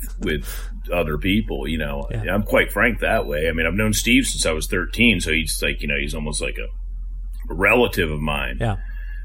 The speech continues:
Speaker 1: Uh, then, then Malkmus I've known since I was eighteen. So, yeah, no, so it's like, uh, Ibold really was a facilitator and very important 'cause he,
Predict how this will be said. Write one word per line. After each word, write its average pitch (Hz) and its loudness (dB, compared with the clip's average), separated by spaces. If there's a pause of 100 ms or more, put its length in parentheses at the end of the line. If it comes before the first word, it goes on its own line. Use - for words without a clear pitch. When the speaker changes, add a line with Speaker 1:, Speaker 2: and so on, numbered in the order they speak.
(120)
Speaker 1:
Uh, 82 2
then, 95 4
then 104 4
Malkmus 110 4
I've 95 2
known 92 2
since 85 0
I 92 4
was 82 2
eighteen. 82 2
So, 87 4 (260)
yeah, 143 4
no, 110 -4
so 117 2
it's 113 4
like, 120 4
uh, 107 4 (280)
Ibold 147 4
really 120 2 (220)
was 101 2 (720)
a 101 0 (140)
facilitator 113 4
and 92 4
very 104 4
important 92 -2
'cause 107 2
he, 139 2